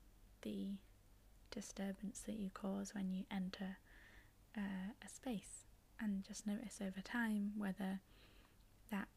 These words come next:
increases the slow return of the birds or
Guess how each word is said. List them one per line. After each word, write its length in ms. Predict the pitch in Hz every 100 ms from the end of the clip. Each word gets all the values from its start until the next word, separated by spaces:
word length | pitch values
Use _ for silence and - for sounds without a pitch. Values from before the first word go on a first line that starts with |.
| -
increases 880 | 220 208 - 208 - - 208 - - -
the 260 | 202 190
slow 280 | 185 - 190
return 600 | 190 190 - 190 185 185 180
of 80 | 185 - - - - -
the 100 | -
birds 580 | 196 196 190 - - - -
or 300 | 202 208 226